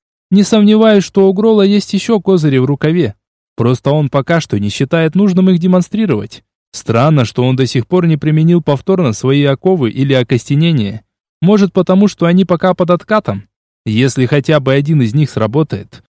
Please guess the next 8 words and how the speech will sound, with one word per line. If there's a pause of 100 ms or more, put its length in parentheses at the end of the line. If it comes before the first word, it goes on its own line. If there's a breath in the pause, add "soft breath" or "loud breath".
(160)
нам
тут
же
придет
конец. (520)
Черт
меня
подери,